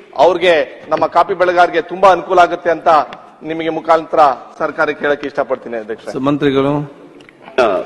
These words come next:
Speaker 3: ಸಭಾಧ್ಯಕ್ಷರೇ, ಈಗಾಗಲೇ ಸರ್ಕಾರದಲ್ಲಿ ನಿರ್ದ-, ಆ,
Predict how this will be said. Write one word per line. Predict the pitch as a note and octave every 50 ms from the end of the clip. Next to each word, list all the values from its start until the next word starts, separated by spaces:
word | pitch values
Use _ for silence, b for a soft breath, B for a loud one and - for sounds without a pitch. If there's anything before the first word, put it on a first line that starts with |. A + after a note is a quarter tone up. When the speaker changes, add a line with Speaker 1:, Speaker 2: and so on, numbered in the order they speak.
| - - -
Speaker 3:
ಸಭಾಧ್ಯಕ್ಷರೇ, | G#2 G2 A#2+ C3 C3 - C3 B2 - - C#3+ C3 A2+ F2+ - - - - - - - - - - _ _ _ _ _ _ _ _ _ _ _ - F#2
ಈಗಾಗಲೇ | G#2 A#2+ B2 A#2+ B2+ B2 B2+ B2+ C3 B2
ಸರ್ಕಾರದಲ್ಲಿ | A#2+ - C3+ - - - A#2 A#2+ A#2+ A2+ A#2+ A#2 A2+ A2 - - - - - - - _ _ _ _ C#2+
ನಿರ್ದ-, | D#2 G2 G2+ E2 E2 - G#1+
ಆ, | C2 D#2+ E2 D#2+ D2+